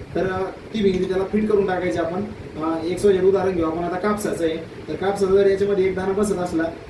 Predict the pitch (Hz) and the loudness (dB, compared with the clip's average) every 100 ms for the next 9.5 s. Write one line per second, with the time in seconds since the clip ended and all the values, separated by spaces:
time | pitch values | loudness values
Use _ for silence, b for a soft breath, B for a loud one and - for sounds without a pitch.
0 | 165 160 208 196 175 175 170 170 165 190 | -2 2 4 4 4 2 0 0 0 0
1 | - - 170 185 185 233 220 190 175 185 | -4 -8 -6 -4 -2 0 2 4 4 4
2 | 165 156 170 190 190 - 196 196 165 180 | 4 2 0 0 -2 0 0 0 0 -2
3 | 170 175 175 240 220 202 170 143 135 - | -2 -2 0 0 2 2 2 -2 -4 -8
4 | B B - 165 170 220 220 202 196 196 | B B -8 -4 2 2 4 2 2 2
5 | 196 190 - - - 175 202 208 208 202 | -2 -2 -10 -14 -4 2 2 4 4 2
6 | 185 202 196 208 233 208 175 180 - - | 2 0 2 2 2 0 -2 -6 -8 0
7 | 190 156 165 - 208 214 202 190 196 208 | 0 2 2 6 6 6 4 4 0 -2
8 | - - 190 190 202 190 165 165 180 180 | -10 -6 -2 2 2 2 -2 -2 -2 0
9 | 170 165 165 156 151 | 0 0 0 -2 -6